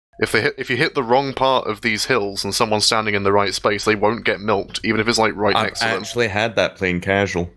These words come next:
Speaker 1: Yeah.
Speaker 2: Like, whenever I've been scout with the Mad Milk, like, half the, half the team's not getting soaked in milk
Speaker 1: Yeah.
Speaker 2: because of that, and it's really, uh, annoying. And now I'm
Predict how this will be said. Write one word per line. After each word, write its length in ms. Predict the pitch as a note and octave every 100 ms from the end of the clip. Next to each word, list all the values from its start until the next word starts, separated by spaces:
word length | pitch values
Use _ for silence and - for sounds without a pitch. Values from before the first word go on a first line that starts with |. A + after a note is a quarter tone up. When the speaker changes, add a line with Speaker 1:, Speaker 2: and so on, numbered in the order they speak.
| - -
Speaker 1:
Yeah. 220 | G#2+ G#2 F#2+
Speaker 2:
Like, 240 | F2+ F2+ -
whenever 320 | G2 F#2 F2+
I've 80 | F2+
been 140 | F2+
scout 280 | - F#2 E2
with 80 | D2
the 80 |
Mad 240 | D#2+ E2+ E2+
Milk, 220 | D#2 -
like, 200 | F2 -
half 340 | F2 F#2 F2+ F2+
the, 120 | - -
half 240 | E2 F2 F2+
the 60 |
team's 340 | F2 A2 F2 -
not 200 | E2 -
getting 240 | F2 D2
soaked 340 | - - - E2+
in 80 |
milk 260 | F2 E2+ - - - _ -
Speaker 1:
Yeah. 140 | - A2+
Speaker 2:
because 220 | G#2 F2+
of 120 | F2
that, 300 | F#2 F2 - _
and 100 | F2
it's 220 | E2 E2+
really, 340 | F2+ G2+ G#2 F#2
uh, 80 | F2 - - - -
annoying. 800 | F#2+ F#2+ G2 G#2 A#2 A2+ E2 E2
And 140 | G2+
now 160 | G2+
I'm 120 | A2+